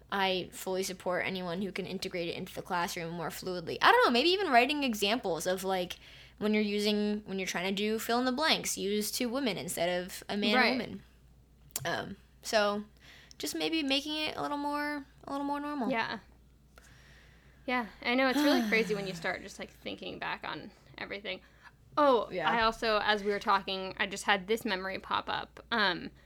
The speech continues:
Speaker 2: do you remember in high school when we had, like, we did, we had, like, a day of coming out or, like, some sort of, like,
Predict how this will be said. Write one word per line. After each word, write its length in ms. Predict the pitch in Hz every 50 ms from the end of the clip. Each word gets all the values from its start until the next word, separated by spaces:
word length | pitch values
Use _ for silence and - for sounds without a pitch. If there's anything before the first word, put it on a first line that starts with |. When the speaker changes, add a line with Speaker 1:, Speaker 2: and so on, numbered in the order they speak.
| - - - -
Speaker 2:
do 120 | 202 190 240
you 100 | 269 294
remember 400 | 427 392 294 240 254 254 277 262
in 160 | - - 240
high 280 | 226 - 214 220 202 196
school 500 | - - - 202 196 185 - - 196 190
when 200 | 214 220 214 214
we 100 | 208 208
had, 300 | 202 214 208 208 202 196
like, 300 | 202 196 202 196 - - - - - - - - - _ _ _ _ - - _ _
we 220 | - 214 254 269 233
did, 180 | 254 277 -
we 100 | 269 277 277
had, 120 | 302 349
like, 180 | 415 415 403 -
a 160 | 269 240 - - - - - -
day 320 | - 240 220 226 233 262 262
of 120 | 247 240
coming 400 | - - 247 226 233 226 220 214
out 260 | 202 202 208 208 196 -
or, 80 | 214
like, 160 | 208 208 202 -
some 260 | - 277 269 294 320
sort 220 | 320 - 302 277
of, 100 | 269 220
like, 200 | 220 208 196 -